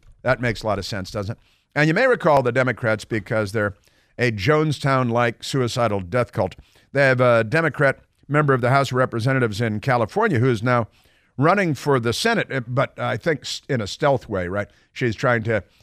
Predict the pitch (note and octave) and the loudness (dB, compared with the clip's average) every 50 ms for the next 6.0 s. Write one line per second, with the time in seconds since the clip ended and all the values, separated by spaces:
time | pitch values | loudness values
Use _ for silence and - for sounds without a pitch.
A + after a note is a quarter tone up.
0 | _ - C3 C3 C3+ C#3 C3+ B2+ A#2+ - - G#3 A3 F3+ E3+ D3 C3+ B2 G#2+ G#2 | _ -2 0 2 2 2 0 -2 -2 -2 -2 -2 0 0 2 0 0 -2 -2 -4
1 | B2 A2+ A2 A2+ C3 B2 - A2 C3 B2+ A#2+ A#2 A2+ A2+ - - B2 A#2+ A#2+ A2+ | -2 -2 0 0 0 -2 -2 0 0 0 0 0 -2 -4 -4 -4 -4 -4 -4 -4
2 | - A#2+ G#2+ G#2 G#2+ A2 G#2+ G#2 G2 G2 F#2 G#2 B2 A#2 A2 G2 F#2 _ _ _ | -4 -6 -4 -4 -2 -4 -4 -4 -4 -6 -4 -2 0 0 -2 -2 -6 _ _ _
3 | _ _ _ _ - A#2 A#2+ A#2 A#2 A2 G#2+ G#2+ C3 D3+ D3+ D3+ C3+ F2+ E2 D#2+ | _ _ _ _ -4 0 0 0 0 0 -2 -2 0 0 0 0 0 -2 -6 -8
4 | _ _ _ _ _ _ - G#2+ A2 A2+ A2 G#2+ G2 - - - A2+ G#2+ G2+ G#2 | _ _ _ _ _ _ -6 -2 0 0 0 -2 -4 -6 -4 -2 0 0 0 0
5 | B2 B2 A#2+ A2+ - B2+ G2+ F#2 - A#2 A#2 A#2 G#2+ - A2+ G2+ G2+ F#2 - | -2 -4 -4 -4 -4 -6 -6 -6 -4 -2 -2 -2 -2 -4 -6 -8 -8 -8 -12